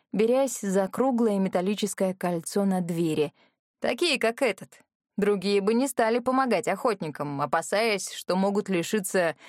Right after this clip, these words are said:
не только разрешения на использование магии, но и дара в принципе.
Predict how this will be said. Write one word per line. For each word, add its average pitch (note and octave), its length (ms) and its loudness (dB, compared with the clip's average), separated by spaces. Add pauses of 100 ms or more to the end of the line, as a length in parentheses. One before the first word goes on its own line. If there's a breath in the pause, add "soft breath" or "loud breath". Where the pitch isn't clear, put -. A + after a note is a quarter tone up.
(300 loud breath)
не G#3+ 100 2
только C4 320 0
разрешения A#3 720 2
на D#3+ 180 0
использование F3 640 -2
магии, D#3+ 460 -2
но E3 200 -4
и F#3+ 140 -2
дара G3 340 2
в - 120 -12
принципе. - 580 -4